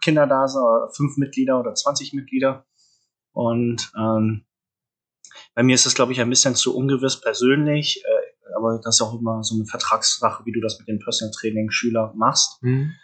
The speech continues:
Speaker 1: Äh, oftmals habe ich jetzt gehört, dass es so, ja gut, wenn er im Urlaub ist oder nicht kann, dann kriegst du auch dafür kein Geld.
Speaker 2: Mhm.
Speaker 1: Na, und das würde mich ein bisschen stören, dass ich irgendwie nicht diese monatliche Gewissheit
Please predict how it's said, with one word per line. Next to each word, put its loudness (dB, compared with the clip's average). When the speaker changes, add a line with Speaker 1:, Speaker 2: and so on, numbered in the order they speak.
Speaker 1:
Äh, 6
oftmals 2
habe 4
ich -4
jetzt -4
gehört, 2
dass 4
es 2
so, 4
ja 4
gut, -4
wenn 0
er -4
im 0
Urlaub 4
ist 2
oder 4
nicht -2
kann, 2
dann 2
kriegst 2
du 4
auch -2
dafür -6
kein -2
Geld. -2
Speaker 2:
Mhm. 2
Speaker 1:
Na, 2
und -4
das 2
würde 4
mich 4
ein 2
bisschen 0
stören, 4
dass -2
ich -4
irgendwie -2
nicht -6
diese -10
monatliche -6
Gewissheit -2